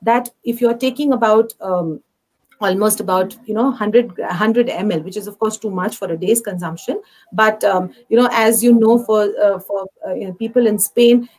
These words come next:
even the fruit which they have, you know, e-, even if you go to any restaurants or tables or even at their home, the first thing which is offered is an olive, right? So as a fruit. And then, of course, the olive oils are kept there and you can just put it on your slice of bread and just have that,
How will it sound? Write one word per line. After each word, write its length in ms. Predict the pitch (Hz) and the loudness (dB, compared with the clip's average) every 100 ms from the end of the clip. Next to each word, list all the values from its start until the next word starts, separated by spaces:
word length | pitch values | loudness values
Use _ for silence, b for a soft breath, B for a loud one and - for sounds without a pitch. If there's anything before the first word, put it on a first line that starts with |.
| _ | _
even 260 | 240 269 262 | 2 4 4
the 80 | |
fruit 420 | 240 - 262 302 233 | 2 0 0 0 0
which 200 | 233 - | -4 -2
they 120 | 214 | -4
have, 380 | 190 208 196 - | -2 -4 -4 -2
you 60 | 226 | 0
know, 160 | 247 233 | 0 0
e-, 180 | 220 214 | -4 -2
even 220 | 247 247 | 0 2
if 120 | 233 | 0
you 80 | 233 | -2
go 160 | 190 220 | -2 -2
to 160 | - - | -2 -6
any 320 | 220 247 262 | 0 2 2
restaurants 680 | 220 190 - 226 208 208 214 | 0 -4 -4 -2 -2 -4 -4
or 80 | 180 | -6
tables 400 | 196 202 208 214 | -4 -4 -2 -2
or 80 | 220 | -4
even 220 | 262 320 | -2 -2
at 120 | 269 | -2
their 160 | 190 185 | -4 -8
home, 440 | - 320 233 254 B B | -2 2 2 0 B B
the 80 | 220 | -8
first 340 | - 269 302 | 0 2 2
thing 140 | 320 277 | 2 0
which 120 | 277 | 0
is 120 | 247 | 0
offered 380 | 208 - 226 226 | -2 0 -2 0
is 200 | 233 247 | 0 0
an 200 | 220 214 | 0 -2
olive, 380 | 214 190 170 160 - | -2 -2 -2 -2 -6
right? 240 | 190 262 | -6 -6
So 80 | - | -6
as 220 | 196 190 | -8 -8
a 40 | |
fruit. 400 | 196 - 302 240 b b b | -8 2 4 4 b b b
And 120 | 254 | 2
then, 140 | 285 311 | 4 4
of 100 | 302 | 2
course, 180 | 247 247 | 0 2
the 100 | 247 | 4
olive 280 | 214 214 208 | 4 4 2
oils 260 | 220 220 | 2 2
are 100 | 233 | 0
kept 300 | - 196 185 | -2 -6 -2
there 160 | 208 202 | 0 0
and 100 | 202 | -4
you 80 | 190 | -8
can 140 | 208 | -8
just 180 | 220 - | -8 -6
put 140 | 220 | -10
it 100 | 226 | -6
on 140 | 214 202 | -4 -4
your 140 | 196 | -4
slice 440 | - 208 185 185 | -6 -2 -4 -4
of 160 | 190 175 | -8 -8
bread 220 | 180 180 | -2 -2
and 100 | 185 | -2
just 220 | 180 190 | -6 -10
have 240 | - 156 156 | -8 -10 -8
that, 180 | 156 | -14